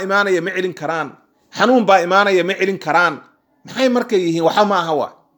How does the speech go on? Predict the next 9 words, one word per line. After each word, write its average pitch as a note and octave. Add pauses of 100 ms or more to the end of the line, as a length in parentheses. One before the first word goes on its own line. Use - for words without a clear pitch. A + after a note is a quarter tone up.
(440)
Waa E3+
addoommo G3+ (240)
la D#3+
maamulayo D#3+
wey. G2+ (580)
Waka. C3 (640)
"Wa E3+
ilayhi G3
yurjacuun." F#3